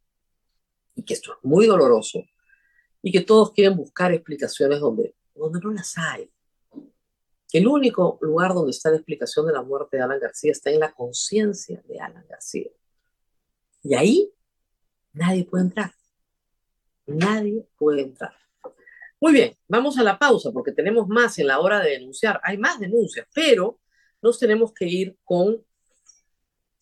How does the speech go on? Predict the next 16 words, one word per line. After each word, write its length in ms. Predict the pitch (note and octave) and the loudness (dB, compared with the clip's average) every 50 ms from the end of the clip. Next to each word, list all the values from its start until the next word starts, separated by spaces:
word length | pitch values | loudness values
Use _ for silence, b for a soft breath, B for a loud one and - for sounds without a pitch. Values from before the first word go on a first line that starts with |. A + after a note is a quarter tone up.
| - - | -8 -6
la 140 | C3+ B2 | -6 -4
pausa 280 | - C#3 C#3 C#3 - A#2+ | -2 -2 -2 -2 -2 -6
Samsung. 420 | - - G2+ G#2 - - - - _ _ _ _ _ _ _ _ _ _ _ _ _ _ B B B B B _ _ | -8 -8 -10 -10 -10 -12 -12 -14 _ _ _ _ _ _ _ _ _ _ _ _ _ _ B B B B B _ _
La 160 | - F#3+ G3+ | 0 2 4
barrera 320 | G#3 A3 B3 F4 F4+ F4+ D#4 | 4 4 4 4 2 2 2
del 140 | D#4+ D#4+ D4 | 2 0 0
idioma 520 | A#3 G3 G#3 G#3+ A3 G#3+ G#3+ A3+ B3+ B3+ | 0 2 2 2 4 4 4 2 2 0
siempre 640 | - - - G#3 G#3+ A3 A3+ A3 A#3+ G#3+ G3+ - - - | -2 -8 -4 0 0 0 0 0 0 -2 -2 -2 -4 -6
ha 180 | D#3 F#3+ B3+ C4+ | -6 -6 -6 -8
sido 460 | - - - A2+ A#2 B2+ D3+ F3 F3 | -10 -12 -12 -8 -6 -4 -4 -4 -4
un 140 | - E3 F3+ | -4 -2 -2
impedimento 600 | F#3+ G3 F#3+ G#3 F#3+ F#3 E3+ C#3+ C3 C#3 - G3 | -2 -2 0 0 0 0 -2 -4 -4 -4 -4 -4
para 160 | G3 A3 G#3+ | -4 -4 -6
comunicarnos 600 | G#3+ F3 D#3+ C#3+ C3+ - - B2 A#2 B2+ C#3+ _ | -6 -6 -8 -8 -8 -6 -8 -8 -8 -8 -10 _
con 120 | - C#3 C3+ | -8 -8 -8
facilidad. 520 | - - - - G#3 A3 C#4+ F#4 G4 G4 | -8 -10 -10 -8 -6 -4 -4 -4 -4 -6